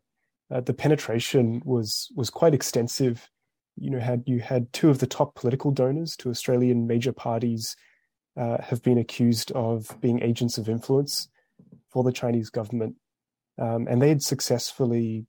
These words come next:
backed the political careers of several top politicians. Uh, they had, you know, used these de-, uh, used these donations to try to sway Australia's position on the South China Sea,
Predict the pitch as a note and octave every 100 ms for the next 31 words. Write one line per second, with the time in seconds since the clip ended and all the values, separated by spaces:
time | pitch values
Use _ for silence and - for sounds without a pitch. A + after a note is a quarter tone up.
0 | - B2+ A#2+ - B2 - B2 B2 B2 -
1 | A#2+ A2+ A#2 - A2+ G#2 - C3+ B2+ B2
2 | - A#2+ - - A2+ A2+ B2+ - A#2+ A2+
3 | A#2 - _ _ _ _ _ - A#2 A#2
4 | - _ B2+ A#2 A2 A#2+ A2+ - - A#2+
5 | G#2+ B2 C3 B2 B2 - C3+ C3 - _
6 | C3+ B2 - C#3 C#3+ C#3+ B2+ C3 A#2 A#2+
7 | - A#2+ A#2+ - - A#2 A2+ - A#2+ A#2+
8 | A#2 - - - A#2 B2 - B2+ A#2+ B2
9 | - - A#2+ A#2+ C3 A#2+ - _ _ _
10 | _ _ - C#3+ B2+ - B2+ - - A#2+
11 | A#2 - C#3 C3+ C#3